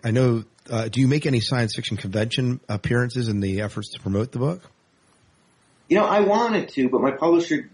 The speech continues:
Speaker 2: didn't, um, I mean, the, the one big one was San Diego Comic Con that we were talking about, right?
Speaker 1: Right.
Speaker 2: And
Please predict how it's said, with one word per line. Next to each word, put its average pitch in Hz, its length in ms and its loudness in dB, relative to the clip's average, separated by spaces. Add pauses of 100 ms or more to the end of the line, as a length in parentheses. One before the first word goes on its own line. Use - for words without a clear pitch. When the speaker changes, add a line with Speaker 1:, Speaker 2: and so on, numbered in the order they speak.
Speaker 2:
didn't, 151 480 0
um, 120 460 0 (200)
I 131 60 2
mean, 131 300 6
the, 113 160 2
the - 20 4
one 151 320 4
big 139 260 2
one 107 280 2
was 95 360 0
San - 360 -2
Diego 98 340 4
Comic 120 360 0
Con 73 180 0
that - 100 -2
we - 60 -2
were - 80 -4
talking 67 380 -4
about, - 300 -4
right? 82 200 2
Speaker 1:
Right. 101 300 0 (360)
Speaker 2:
And 110 440 2